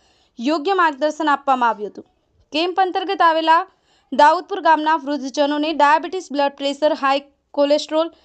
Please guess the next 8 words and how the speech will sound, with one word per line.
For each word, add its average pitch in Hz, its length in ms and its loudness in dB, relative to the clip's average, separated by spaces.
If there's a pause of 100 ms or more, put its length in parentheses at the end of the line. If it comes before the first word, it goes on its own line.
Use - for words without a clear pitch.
(240)
કબજિયાત, 349 580 0
કંપાવત, 311 600 0
વાયુના 285 320 2
રોગો, 285 340 -4
સાંધાના 330 540 0
દુખાવા, 302 460 0
ચામડીના 285 420 0
રોગો, 285 320 0